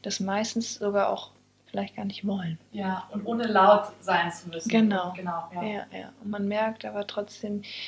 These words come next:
Speaker 1: das ist so, als, ich finde immer, das, also ich hab das so verstehen gelernt, als würden die so richtig so in dem eigenen Saft so sitzen.
Speaker 2: Mhm.
Speaker 1: So irgendwie, <laughs> weißt du, so.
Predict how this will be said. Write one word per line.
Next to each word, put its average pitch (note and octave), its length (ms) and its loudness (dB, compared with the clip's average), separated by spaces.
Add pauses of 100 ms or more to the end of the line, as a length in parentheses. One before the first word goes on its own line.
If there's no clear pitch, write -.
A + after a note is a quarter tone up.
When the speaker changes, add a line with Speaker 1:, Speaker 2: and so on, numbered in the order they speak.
(220)
Speaker 1:
das G#3+ 80 -6
ist G3+ 240 -4
so, A3+ 160 2
als, - 300 0
ich - 100 -10
finde G#3 220 -4
immer, G3+ 100 -2
das, G3+ 220 -6
also G3 180 -6
ich - 260 -6
hab F#3+ 100 -6
das F#3 180 -8
so F#3+ 60 -4
verstehen G3+ 440 -2
gelernt, F#3+ 300 -4 (240)
als - 160 -14
würden G#3 100 -2
die G#3 60 -4
so G3+ 100 -2
richtig - 240 -4
so - 80 -6
in G3 80 -6
dem A3+ 140 -4
eigenen G3+ 340 -4
Saft - 400 -8
so - 140 -16
sitzen. - 360 -16 (480)
Speaker 2:
Mhm. F3 120 -10
Speaker 1:
So - 200 -6
irgendwie, F3 420 2
<laughs> F3+ 40 -2
weißt F#3+ 240 2
du, C4 60 0
so. F#3+ 200 -2